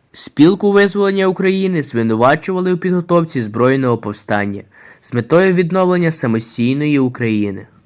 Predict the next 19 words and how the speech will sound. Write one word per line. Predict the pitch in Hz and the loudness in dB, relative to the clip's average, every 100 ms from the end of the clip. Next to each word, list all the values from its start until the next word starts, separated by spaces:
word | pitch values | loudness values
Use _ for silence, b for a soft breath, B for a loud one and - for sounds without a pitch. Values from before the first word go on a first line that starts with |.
| _ - | _ -12
Серед | - 143 123 117 113 | -4 2 4 2 0
звинувачених | 113 104 104 120 147 175 170 | -4 -2 0 0 0 -6 -6
вчені, | 160 - 160 151 139 | -6 -4 -2 -2 -6
письменники, | 131 117 - 117 113 131 135 127 123 117 | -8 -10 -8 -2 0 0 -2 -4 -6 -4
культурні | 113 107 156 156 139 | -4 -2 -2 -2 -2
діячі | 117 110 104 - 127 127 - b b b _ | -2 -2 -2 -4 -6 -6 -8 b b b _
Єфремов, | 107 - 131 135 143 135 120 - _ _ | -6 -2 0 2 2 -4 -8 -14 _ _
Чеховський, | - 110 - 131 139 131 - 113 - b b - | -10 -8 0 2 2 -2 -10 -12 -12 b b -20
Слабченко, | - 117 120 123 - 120 110 - 110 _ | -6 2 4 2 -2 -12 -12 -14 -18 _
Ніковський. | 113 117 120 107 101 - - - b b b | -10 -8 -2 -2 -4 -10 -18 -20 b b b
Тисяча | - 139 170 170 | -2 0 0 -4
дев'ятсот | 175 175 165 170 | 0 0 0 -2
тридцять | 165 165 - | -2 -2 0
перший | 156 156 - | 0 0 -2
рік. | 139 139 143 | 0 -2 -4
Процес | 113 110 - 120 110 | -6 -2 2 2 0
Українського | 107 107 107 127 139 - 160 | -2 0 0 0 -2 0 2
національного | 156 151 151 151 151 147 135 123 | 2 0 -2 0 2 2 2 0
центру. | 120 104 98 95 - | 0 -2 -2 -6 -14